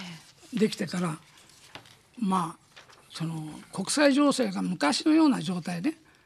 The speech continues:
Speaker 2: やっぱり戦争が終わった時にはね、日本の再開あんまり大きくて、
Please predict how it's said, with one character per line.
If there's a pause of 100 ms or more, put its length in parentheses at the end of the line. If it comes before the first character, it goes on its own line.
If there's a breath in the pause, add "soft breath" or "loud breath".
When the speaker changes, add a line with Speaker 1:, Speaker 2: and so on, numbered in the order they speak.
(380 soft breath)
Speaker 2:
や
っ
ぱ
り
戦 (280)
争
が
終
わ
っ
た
時
に
は
ね、
日
本
の
再
開
あ
ん
ま
り
大
き
く
て、